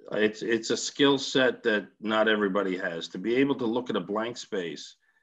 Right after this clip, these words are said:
or, or a space that's pre-existing and think to yourself, "Okay, this is all gonna change. It's gonna look like this. I'm gonna add this color. I'm gonna use this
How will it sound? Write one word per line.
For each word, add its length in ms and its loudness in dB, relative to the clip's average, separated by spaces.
or, 160 -2
or 220 6
a 40 2
space 360 2
that's 180 0
pre-existing 800 0
and 200 -4
think 260 0
to 60 -2
yourself, 440 0
"Okay, 580 -2
this 520 2
is 220 -2
all 220 6
gonna 160 4
change. 480 0
It's 140 -4
gonna 160 2
look 240 0
like 240 4
this. 340 2
I'm 140 -2
gonna 160 -4
add 200 -2
this 180 -2
color. 340 0
I'm 60 0
gonna 120 -4
use 220 -4
this 260 -6